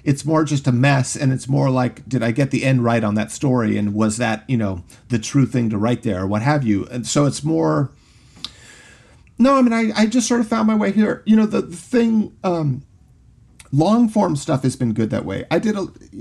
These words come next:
I did so much journalism, and then really this Becoming Westerly book was, I, I'd written a, a memoir before, and it's as yet unpublished memoir.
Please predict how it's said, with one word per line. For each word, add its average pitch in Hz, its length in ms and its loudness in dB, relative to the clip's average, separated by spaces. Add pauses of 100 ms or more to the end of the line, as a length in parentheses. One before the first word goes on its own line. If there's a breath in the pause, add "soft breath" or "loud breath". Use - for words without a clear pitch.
I 165 80 0
did 156 180 -4
so - 280 -4
much 185 260 -6
journalism, 135 800 -2
and 147 160 4
then 151 160 -2
really 196 400 2
this 143 320 -2
Becoming 160 420 0
Westerly 151 400 0
book 127 260 -2
was, 117 400 -4 (640)
I, 180 200 2
I'd 202 140 0
written 240 240 -4
a, 156 240 -4
a 143 80 0
memoir 147 420 0
before, 120 640 -4
and 135 100 0
it's 110 340 -4
as 143 240 2
yet 135 160 2
unpublished 120 500 -2
memoir. 92 440 -6